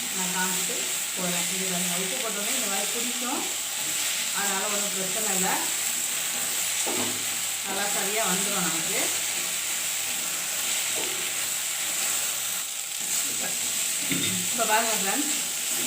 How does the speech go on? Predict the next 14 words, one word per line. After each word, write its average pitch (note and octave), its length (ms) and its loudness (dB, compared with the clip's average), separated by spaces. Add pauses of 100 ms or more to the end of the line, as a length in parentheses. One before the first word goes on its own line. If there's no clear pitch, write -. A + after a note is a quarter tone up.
(360)
கொஞ்சம் G#3+ 280 0
நல்லா G#3+ 180 2 (100)
வதங்கிடுச்சு G3 640 2
காய். F#3 400 4 (1160)
அந்த G3 140 2 (100)
வழவழப்பும் A3+ 600 4
கொஞ்சம் F3+ 280 2
போயிடுச்சு F#3 420 2
பாருங்க, D#3+ 240 2 (1900)
ரொம்ப G#3 180 -4 (140)
இல்ல. F3 120 2 (1800)
எப்படி F#3+ 220 -4
இருக்கு D#3+ 220 -4
பாருங்க, D3+ 220 -6